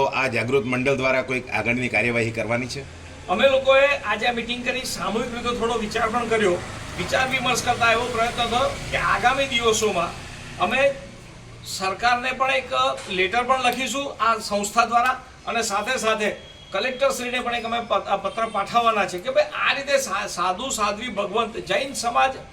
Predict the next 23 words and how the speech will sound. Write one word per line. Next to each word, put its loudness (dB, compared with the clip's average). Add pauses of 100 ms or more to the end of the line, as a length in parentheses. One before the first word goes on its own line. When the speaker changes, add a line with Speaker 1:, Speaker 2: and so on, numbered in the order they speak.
(220)
Speaker 2:
અને 0
એના 2
સાધુ 0
સાધ્વી 2
ભગવંત, -2 (100)
એટલે 0 (760)
સંપૂર્ણપણે 2 (1040)
અમે 2
લોકો 6 (680)
જીવ 0
દેવામાં 8
માનીએ. 4 (540)
કોઈની 0
પર 8
પણ 4
હુમલો 4
થાય 4
એવું 2
અમારા 4
મનમાં 2
હોઈ 4
ના 2
શકે 0